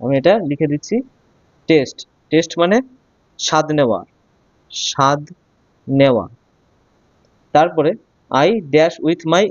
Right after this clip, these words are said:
skin, আমি আমার স্কিন দিয়ে কি করি? টাচ করি, মানে স্পর্শ করি, টাচ, স্পর্শ, স্পর্শ করি, touch with my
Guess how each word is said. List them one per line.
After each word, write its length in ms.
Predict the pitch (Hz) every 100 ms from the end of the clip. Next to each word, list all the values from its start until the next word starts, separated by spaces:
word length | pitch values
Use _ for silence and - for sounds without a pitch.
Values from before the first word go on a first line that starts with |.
| -
skin, 200 | - 180 139
আমি 100 | 135 156
আমার 140 | 165 156
স্কিন 160 | - 165
দিয়ে 120 | 170 175
কি 60 | 185
করি? 140 | 151 113 -
টাচ 200 | 147 160 -
করি, 160 | 143 110 - _ _ -
মানে 160 | 143 202 226 -
স্পর্শ 300 | - 175 165 165
করি, 160 | 127 104 - _ _ _ _ _ -
টাচ, 240 | - 123 - - - _ _ _ _ _ _ _ - -
স্পর্শ, 480 | - - 160 156 - 147 226 - _ _ _ _ _ _ -
স্পর্শ 300 | - 160 151 156 123
করি, 160 | 123 120 _ _ _ _ _ _ _ _ _ _ _ _ _ _ _ _ _ _ _
touch 300 | 135 139 - - -
with 160 | 135
my 80 | -